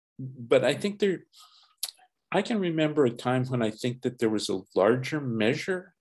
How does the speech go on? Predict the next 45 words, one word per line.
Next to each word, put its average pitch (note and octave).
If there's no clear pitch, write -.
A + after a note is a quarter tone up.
of A2+
idealism C3
in C3
politics. B2+
Now, A2
this A2+
just A2+
might G#2+
be A2
an G2+
old G2+
fart G#2
thinking G2
that F2+
things F#2
were F2+
better, F#2+
you F#2+
know, F2
way G#2+
back F#2
then. -
I'm A2+
willing A#2
to A2+
grant A2
that. A3
Uh, B2
but C#3
I G3
can F#3+
think E3+
of D3+
a C3
number D3+
of C#3
politicians B2+
of G#2+
all G#3
political -
stripes -
who A#2
seem B2
to -
me G#2+